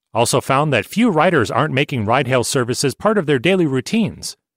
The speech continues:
which is less great news for the long-term growth of these companies, both set for initial public offerings this year. Americans' interactions with the ride-hailing services depend, unsurprisingly, on who they are, where they live,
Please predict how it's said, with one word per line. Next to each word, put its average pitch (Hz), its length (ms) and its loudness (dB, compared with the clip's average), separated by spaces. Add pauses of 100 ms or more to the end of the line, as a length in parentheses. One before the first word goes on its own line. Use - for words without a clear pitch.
(300)
which - 200 0
is 90 160 0
less 123 180 2
great 180 280 2
news 165 340 0
for 123 140 -2
the 107 100 0
long-term 165 560 2
growth 131 300 0
of 123 100 -2
these 113 180 0
companies, 87 600 -6 (600)
both 139 240 2
set 170 220 0
for 120 140 -4
initial 117 280 0
public 113 380 0
offerings 104 460 0
this 107 180 -2
year. 135 340 -2 (920)
Americans' 151 540 0
interactions 110 760 0
with 104 160 -2
the 90 140 -4
ride-hailing 123 520 0
services 123 540 -2
depend, 139 480 -4 (220)
unsurprisingly, 175 800 0 (400)
on 87 180 -4
who 123 160 0
they 170 160 2
are, 156 300 0 (380)
where 131 160 4
they 101 160 0
live, 135 400 -2